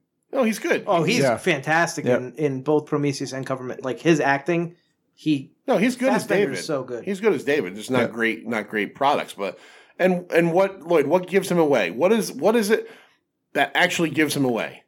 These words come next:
Speaker 3: Well, when they're ordering drinks, what were they? I don't know. Was, was it whiskey they were ordering?
Speaker 2: He orders three scotches.
Speaker 3: Scotches,
Speaker 1: Yeah.
Speaker 3: that's right. And he holds up three fingers,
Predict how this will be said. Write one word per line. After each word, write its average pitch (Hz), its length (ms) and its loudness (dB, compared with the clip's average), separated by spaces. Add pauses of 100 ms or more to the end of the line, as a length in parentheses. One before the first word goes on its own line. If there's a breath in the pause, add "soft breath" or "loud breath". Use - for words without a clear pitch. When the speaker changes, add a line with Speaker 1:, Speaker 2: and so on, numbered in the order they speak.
Speaker 3:
Well, 151 380 2
when 156 300 2
they're 180 160 4
ordering 165 420 4
drinks, 127 760 0
what 151 180 0
were 151 80 4
they? 143 220 2
I 147 120 2
don't 156 120 4
know. 131 80 4
Was, 123 260 -2
was 135 160 2
it - 20 0
whiskey 170 340 0
they 175 120 2
were 175 100 0
ordering? 175 400 2
Speaker 2:
He 202 160 -2
orders 180 280 0
three 160 180 -6
scotches. 131 440 -6
Speaker 3:
Scotches, 139 520 0
Speaker 1:
Yeah. 98 80 0
Speaker 3:
that's 131 220 0
right. 117 340 0
And 139 400 2
he 135 140 4
holds 151 340 2
up 156 420 0
three 160 240 0
fingers, 139 640 2